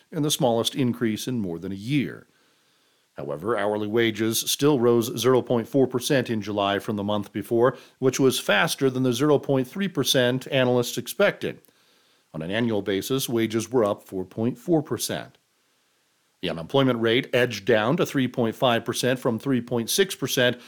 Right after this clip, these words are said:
and the underemployment rate ticked down as well to six point seven percent, suggesting a relatively tight labor market. The jobs report shows that unemployment remains low, but wage growth continues to be higher than the Federal Reserve would like to see,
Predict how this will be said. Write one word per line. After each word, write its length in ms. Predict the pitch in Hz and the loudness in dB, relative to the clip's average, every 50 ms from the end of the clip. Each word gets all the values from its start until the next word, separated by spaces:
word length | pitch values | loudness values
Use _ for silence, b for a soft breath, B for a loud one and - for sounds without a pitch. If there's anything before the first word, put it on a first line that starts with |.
| B B B B | B B B B
and 180 | 156 156 151 | 2 2 4
the 160 | 139 143 143 - | 4 2 2 2
underemployment 920 | 170 208 226 190 170 147 135 131 120 117 117 - 131 120 113 117 120 120 | 2 2 2 2 2 2 2 2 2 0 0 2 0 2 2 0 -2 0
rate 380 | 113 113 123 131 127 - - - | 0 2 0 0 -2 -6 -6 -2
ticked 260 | - 151 - - - | -2 -2 -2 0 2
down 280 | 139 127 123 123 123 120 | 2 4 4 4 2 0
as 140 | 110 101 | -2 -2
well 300 | 117 165 190 156 139 170 | -2 0 2 2 2 2
to 100 | 170 - | 0 -2
six 280 | 143 - - 160 - - | -4 -4 -4 -6 -6 -6
point 280 | - 147 135 131 131 - | -2 -2 -2 0 -2 -2
seven 300 | - - 208 185 160 127 | -2 0 0 0 0 -2
percent, 460 | - 123 110 - 139 123 120 117 B B B B | -4 -4 -2 0 2 2 2 0 B B B B
suggesting 600 | B - - 139 117 - 156 143 - - 180 180 202 | B -4 -4 -2 0 2 2 2 2 0 -2 -4 -4
a 80 | 208 | -6
relatively 580 | 196 151 151 151 151 160 156 - 165 151 175 185 | -4 -2 -2 -2 -2 -2 -4 -6 -8 -6 -8 -10
tight 380 | 170 - - 104 80 85 87 90 | -10 -8 -6 -4 -4 -4 -4 -6
labor 320 | 101 101 92 85 87 78 | -6 -6 -6 -6 -8 -10
market. 420 | 76 76 73 67 - - 64 _ - _ _ _ _ _ _ _ _ _ _ _ _ _ _ _ _ _ _ _ _ _ | -10 -10 -12 -12 -14 -20 -20 _ -20 _ _ _ _ _ _ _ _ _ _ _ _ _ _ _ _ _ _ _ _ _
The 40 | - | -10
jobs 320 | - 80 78 80 78 82 | -6 -6 -6 -6 -8 -10
report 380 | 90 - - 104 90 101 117 - | -12 -8 -4 -4 -2 -2 -2 -2
shows 360 | - 113 95 98 107 98 - | -2 -2 0 0 0 -2 -2
that 120 | 117 104 95 | -4 -4 -4
unemployment 680 | 101 110 113 113 110 107 107 - 131 123 120 120 120 123 | -2 -2 -2 -2 -2 -4 -2 0 2 2 4 2 2 0
remains 480 | 135 127 123 123 123 135 147 143 139 | 0 0 0 2 2 2 2 0 0
low, 320 | 139 156 135 123 120 127 135 | 2 4 6 6 6 4 4
but 240 | 127 147 143 - 160 | 4 2 0 0 -2
wage 340 | 196 240 277 208 147 139 | -4 -4 -2 -4 -6 -2
growth 300 | 127 156 160 185 202 - | 2 4 4 4 2 -2
continues 520 | - 196 190 175 175 - 220 208 196 190 160 | -4 -4 -4 -4 -2 0 0 2 2 0 0
to 100 | - 180 | -2 -2
be 100 | 165 180 | -2 -2
higher 380 | 156 - - 180 127 101 98 101 | -2 0 0 2 2 2 0 0
than 140 | 104 110 110 | -2 -4 -6
the 100 | 110 - | -2 2
Federal 280 | - 139 120 117 120 | 2 2 2 2 2
Reserve 440 | 113 113 113 104 104 127 127 123 110 | 2 2 0 0 2 4 4 4 4
would 160 | 123 120 123 | 2 2 2
like 180 | 123 120 117 120 | 2 2 0 0
to 80 | 117 | -6
see, 320 | - - - 147 185 180 | -6 -2 0 0 0 0